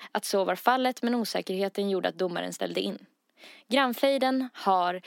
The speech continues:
enligt uppgifter i förhören pågått i tio år. <laughs> Utöver kvinnan är det ett gift par i ett av de närmaste husen som haft de svåraste konverserna. Mannen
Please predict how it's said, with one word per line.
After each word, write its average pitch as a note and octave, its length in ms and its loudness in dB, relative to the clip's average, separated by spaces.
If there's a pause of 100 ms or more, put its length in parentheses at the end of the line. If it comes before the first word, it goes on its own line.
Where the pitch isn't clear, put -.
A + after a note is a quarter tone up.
(160)
enligt A3 260 0
uppgifter A#3+ 480 -2
i B3 60 0
förhören F3+ 500 0
pågått F#3 360 -2
i G3 60 -4
tio - 580 -6
år. G3+ 440 -2
<laughs> - 1800 -10
Utöver A3+ 500 2
kvinnan G#3+ 640 0
är G3 280 4
det F#3 320 0
ett - 160 -6
gift - 360 -4
par A3+ 460 2 (440)
i A3 140 0
ett G#3 180 0
av F#3+ 100 2
de F#3+ 140 0
närmaste G3 400 -2
husen A3 420 -2
som F#3 180 -2
haft F3+ 300 -6
de F3+ 80 -4
svåraste F#3+ 840 0
konverserna. F#3+ 840 -2 (1160)
Mannen A#3 560 2